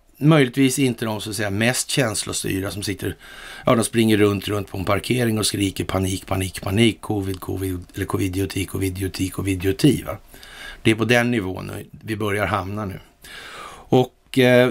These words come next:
då kan man väl tänka sig att, eh, rätt många också lugnar ner sig efter några varv. De blir trötta om inte annat. Och då, samtidigt som det här sker då, så under lördagen till exempel då, så fick, eh,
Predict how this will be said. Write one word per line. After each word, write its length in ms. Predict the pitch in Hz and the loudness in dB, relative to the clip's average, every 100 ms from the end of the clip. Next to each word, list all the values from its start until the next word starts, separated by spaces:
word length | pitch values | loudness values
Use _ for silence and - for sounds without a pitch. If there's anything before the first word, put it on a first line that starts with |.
| - | 2
då 300 | 127 143 151 | 4 6 6
kan 200 | 151 151 | 6 4
man 140 | 156 | 4
väl 120 | 156 151 | 4 4
tänka 420 | 160 127 143 143 | 4 4 2 2
sig 340 | 156 156 160 | 4 2 2
att, 460 | 147 139 - _ 139 | 2 0 -2 _ 0
eh, 300 | 135 131 131 - | 4 4 2 -2
rätt 340 | 143 135 117 139 | 2 2 2 0
många 480 | 135 107 117 123 | 0 2 2 2
också 640 | - 107 - - 117 104 104 - | 0 -4 -2 -2 2 2 0 -4
lugnar 360 | 104 113 117 | 0 4 6
ner 200 | 113 107 | 4 4
sig 140 | 127 143 | 2 0
efter 180 | - 143 | 0 0
några 140 | 135 | 2
varv. 240 | 123 127 | 4 2
De 100 | 127 | 2
blir 120 | 117 117 | 0 0
trötta 420 | 139 101 - 107 | 0 0 -2 -2
om 80 | 123 | 0
inte 200 | 123 120 | 2 2
annat. 500 | 107 107 123 - - - - - - - - - - - - - | 2 -2 -4 -8 -12 -18 -20 -20 -20 -20 -20 -20 -18 -10 -10 -4
Och 280 | 110 98 - _ - | -2 -2 -6 _ -2
då, 320 | 123 120 120 120 - - - - - - | 4 6 6 4 -4 -20 -20 -18 -18 0
samtidigt 680 | 151 143 101 - 120 127 139 | 6 6 6 -2 -2 0 0
som 160 | 143 | 2
det 60 | 139 | 4
här 200 | 135 131 | 2 2
sker 320 | - 131 127 | 2 2 2
då, 220 | 113 113 | 2 0
så 480 | - 113 110 107 104 - - - - - - | 0 0 2 0 -2 -10 -20 -20 -20 -20 -8
under 240 | 139 123 123 | 0 4 4
lördagen 340 | 110 107 120 | 4 2 2
till 100 | 123 | 0
exempel 380 | 113 113 107 110 | 0 -2 -2 0
då, 120 | 104 | 0
så 140 | 117 104 | 0 0
fick, 520 | 110 101 - _ 113 | 2 0 -2 _ 0
eh, 220 | 104 | 2